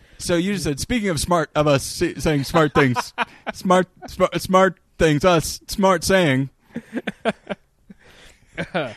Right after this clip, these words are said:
Speaker 1: It's a little
Speaker 2: why
Speaker 1: Brian Regan-esque.
Speaker 2: No, <laughs> no, let's, let's get into it, shall we? Why,
Speaker 1: Yeah.
Speaker 2: uh, why would my not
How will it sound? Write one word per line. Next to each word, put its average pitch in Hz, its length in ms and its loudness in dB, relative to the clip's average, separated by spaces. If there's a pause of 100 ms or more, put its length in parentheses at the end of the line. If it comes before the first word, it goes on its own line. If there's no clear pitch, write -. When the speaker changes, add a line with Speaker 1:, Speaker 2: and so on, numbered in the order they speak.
(260)
Speaker 1:
It's - 60 -10
a 156 80 0
little 160 60 0
Speaker 2:
why 233 300 6
Speaker 1:
Brian 202 120 6
Regan-esque. 117 560 0 (180)
Speaker 2:
No, 165 320 4
<laughs> - 60 -8
no, 185 120 4
let's, - 240 -4 (1080)
let's 202 200 0
get 226 100 4
into 147 160 -2
it, 107 100 -12
shall 123 140 -6
we? 127 80 -4
Why, 165 480 2 (120)
Speaker 1:
Yeah. 156 60 -4
Speaker 2:
uh, 143 680 -4 (600)
why 156 340 0
would 180 180 0
my 160 180 -2
not 156 280 -4